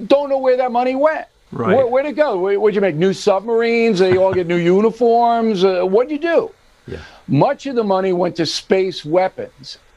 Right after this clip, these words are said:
Speaker 1: and
Speaker 2: Mm.
Speaker 1: surveillance, all right? Which is all classified.
Speaker 2: Mm-hmm.
Speaker 1: It doesn't get out. Nobody knows it. And there are two areas. The surveillance area, we have drones now in space that watch everybody from
Speaker 2: Mm-hmm.
Speaker 1: three to five miles up,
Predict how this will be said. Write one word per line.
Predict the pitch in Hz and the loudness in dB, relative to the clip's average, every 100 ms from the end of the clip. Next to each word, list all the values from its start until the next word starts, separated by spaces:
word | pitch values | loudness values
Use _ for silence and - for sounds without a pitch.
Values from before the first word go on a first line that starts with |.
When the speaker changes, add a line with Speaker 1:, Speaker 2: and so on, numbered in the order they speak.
| - | -2
Speaker 1:
and | 151 151 | 0 0
Speaker 2:
Mm. | 117 | -2
Speaker 1:
surveillance, | 180 156 233 277 240 - - - - - - _ _ _ _ _ - | -2 0 0 -2 -6 -10 -18 -20 -20 -20 -20 _ _ _ _ _ -4
all | 139 | 0
right? | 156 233 - _ _ | 0 -2 -8 _ _
Which | 185 185 | -6 -2
is | 202 | 0
all | 233 254 262 | 2 2 -2
classified. | - 254 254 247 233 - 240 226 208 131 113 _ _ _ - | -2 0 0 -2 -8 -2 0 2 2 0 -6 _ _ _ -8
Speaker 2:
Mm-hmm. | 117 110 123 | -6 -4 0
Speaker 1:
It | |
doesn't | 208 202 226 | 0 0 -2
get | 196 226 | 0 0
out. | 233 262 226 170 | -2 -2 -2 0
Nobody | 175 190 202 202 | 0 0 0 0
knows | 214 262 269 170 | 2 2 2 -2
it. | 139 - _ _ - - - 175 | -6 -10 _ _ -20 -20 -8 0
And | 170 | 0
there | |
are | 185 | 0
two | - 254 254 | -2 -2 0
areas. | 220 170 - - | 0 -2 -6 -6
The | 156 | -4
surveillance | - 185 147 208 277 269 220 196 | 0 0 2 2 2 0 0 2
area, | 175 160 160 | 2 2 2
we | 160 220 | 2 2
have | 175 | 2
drones | 202 202 202 156 | 2 2 0 0
now | 175 165 | 2 0
in | |
space | 147 - 165 151 143 - - _ _ _ _ - | -2 0 0 0 -4 -10 -18 _ _ _ _ -2
that | 185 165 | 0 2
watch | 180 185 170 | 0 -2 0
everybody | 190 180 165 127 117 - - _ _ _ | 0 0 -2 -4 -6 -10 -18 _ _ _
from | 156 156 | -2 -2
Speaker 2:
Mm-hmm. | 107 | -2
Speaker 1:
three | 208 254 | 0 2
to | 254 | 0
five | 254 214 208 175 | 0 0 0 0
miles | 180 180 170 143 | 0 2 0 2
up, | 165 131 | 2 0